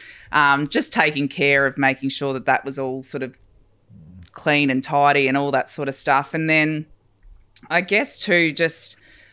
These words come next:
um, you know, with using air to actually,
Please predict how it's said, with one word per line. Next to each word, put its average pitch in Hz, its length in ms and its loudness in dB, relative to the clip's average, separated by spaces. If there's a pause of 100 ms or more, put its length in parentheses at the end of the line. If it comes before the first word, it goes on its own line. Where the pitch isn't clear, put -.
(200)
um, 147 480 2
you - 80 -2
know, 151 340 0 (520)
with 151 160 -2 (320)
using 156 400 -6
air 135 280 0
to 135 220 -6
actually, 131 760 -4